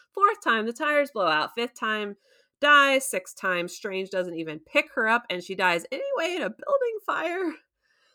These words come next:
And then the seventh time, Christine drives, the car still crashes and she still dies.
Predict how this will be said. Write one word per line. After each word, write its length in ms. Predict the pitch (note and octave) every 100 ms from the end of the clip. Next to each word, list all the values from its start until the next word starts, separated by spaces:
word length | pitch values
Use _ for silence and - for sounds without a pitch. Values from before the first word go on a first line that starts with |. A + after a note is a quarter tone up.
| _ _ _ -
And 120 | D#4+
then 120 | E4+
the 100 | F4+
seventh 440 | - F4 G4 E4+ E4
time, 400 | C#4+ C#4+ D4 C#4
Christine 520 | - E4+ - A4 G#4+
drives, 380 | A3 A3+ A#3+ A#3
the 80 | B3
car 280 | - C4
still 300 | C4 - E4+ F4
crashes 440 | E3+ F3+ - B3+
and 120 | C#4
she 180 | - E4
still 260 | D#4+ - E4+
dies. 560 | D#4 G4+ G3+ - -